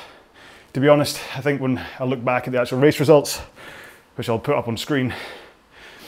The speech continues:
I don't think my one thirty-two point five would have come anywhere near a medal anyway, so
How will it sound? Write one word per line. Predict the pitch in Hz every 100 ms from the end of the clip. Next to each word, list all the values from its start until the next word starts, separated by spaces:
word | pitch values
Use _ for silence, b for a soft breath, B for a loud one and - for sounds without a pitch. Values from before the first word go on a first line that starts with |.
| B B _ -
I | 131
don't | 131
think | 135
my | 127
one | 120 127
thirty-two | 120 135 120 135
point | 123 120
five | - 120
would | 107
have | 104
come | 110
anywhere | 113 107 104
near | 113 107
a | 104
medal | 107 107 101
anyway, | 113 113 104
so | - 101